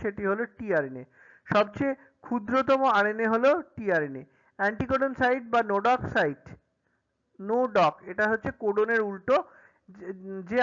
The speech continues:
আরএনএ তে থাকে সেটি হলো টিআরএনএ। এমআরএনএ এর একক হলো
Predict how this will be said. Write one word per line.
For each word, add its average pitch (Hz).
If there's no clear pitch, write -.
আরএনএ 214
তে 233
থাকে 208
সেটি 202
হলো 214
টিআরএনএ। 160
এমআরএনএ 269
এর 277
একক 247
হলো 202